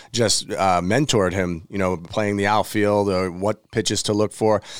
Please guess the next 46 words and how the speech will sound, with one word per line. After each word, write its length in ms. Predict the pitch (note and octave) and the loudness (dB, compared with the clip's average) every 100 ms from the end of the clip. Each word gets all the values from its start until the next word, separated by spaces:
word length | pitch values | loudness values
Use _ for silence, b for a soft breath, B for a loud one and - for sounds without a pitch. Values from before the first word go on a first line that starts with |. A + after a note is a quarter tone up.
| B | B
And 80 | F2+ | -2
Michael 240 | G2 F2+ | -2 -2
Conforto 280 | F2+ A2 G#2 | -2 0 2
just 220 | F2+ E2+ | 0 -4
kept, 220 | - A2 F#2 | -4 -6 -6
I 160 | - | -8
remember 260 | G2 G#2+ F2 | -6 -4 -6
he 140 | G2 | -8
was 160 | F#2+ D#2+ | -10 -8
just 120 | F2 | -6
so 140 | G2+ | -6
free 300 | E2 - G2+ | -8 -6 -4
and 80 | F#2 | -2
easy, 280 | F#2+ F#2+ F2 | -2 -4 -4
letting 220 | F2+ F2+ | -6 -6
the 60 | F2 | -6
hands 360 | F#2+ G2+ F#2 | -2 -2 -2
loose 280 | F#2 F#2+ - | -4 -2 -4
and 80 | E2 | -4
just 160 | F2 - | -4 -4
smashing 500 | G#2+ G2+ G#2 - F#2 | 0 0 0 -2 -4
balls 240 | F2+ F2 | -4 -4
all 60 | F#2 | -4
over 40 | |
the 40 | F#2 | -4
place. 120 | F2+ | -6
He 100 | G2+ | -8
dented 400 | F#2+ B2 A#2+ A2 | -6 -4 -4 -6
the 100 | F#2+ | -8
foul 320 | F2+ B2+ B2 B2 | -2 2 4 2
pole 400 | G2 F2+ F#2 _ b b | 0 -2 -4 _ b b
in 220 | G2+ G2 | -2 0
Los 220 | G2+ G#2 A2 | 2 2 2
Angeles. 580 | B2+ G#2 F#2+ F2 - | 0 -2 -2 -2 -2
I 80 | A2+ | -2
mean, 140 | G2 F#2 | 0 0
he 60 | |
hit 120 | G2 G2+ | -2 -2
the 40 | |
ball 220 | F#2 G2 | -4 -4
so 140 | F#2+ G2+ | -6 -6
damn 220 | G2+ F#2+ | -6 -4
hard, 320 | F2 G2 F#2 | 2 2 2
and 160 | F#2+ G2 | 0 0
that 100 | G2 | 0
was, 240 | G2 F#2 | 0 -2